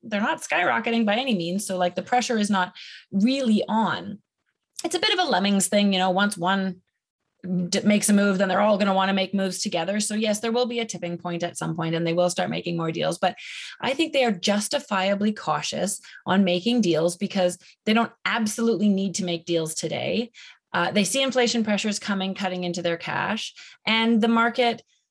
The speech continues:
is only just giving them much thanks for being net cash and handing out fantastic dividends. So they're, they're only, <laughs> so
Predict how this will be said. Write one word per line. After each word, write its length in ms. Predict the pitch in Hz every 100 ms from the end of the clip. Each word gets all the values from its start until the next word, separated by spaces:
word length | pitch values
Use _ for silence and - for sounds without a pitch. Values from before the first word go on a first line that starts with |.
| _ _ _
is 180 | 302 262 _
only 380 | 262 277 277 247
just 500 | 180 175 247 285 -
giving 300 | 208 196 196
them 480 | 190 185 180 175 180 _ _ _ - _ -
much 500 | 202 214 190 - -
thanks 600 | - 247 185 185 - - - -
for 600 | 208 196 196 196 190 - _ _ -
being 320 | 196 226 220
net 220 | 208 -
cash 360 | - 196 202 208
and 80 | 202
handing 320 | 214 202 202
out 200 | 202 - _ -
fantastic 560 | 202 202 202 190 202
dividends. 560 | 214 240 170 87 - - - -
So 280 | - 277 262
they're, 240 | 254 254 220
they're 120 | 285
only, 220 | 302 240 - 247 214
<laughs> 260 | - -
so 360 | - - 269 247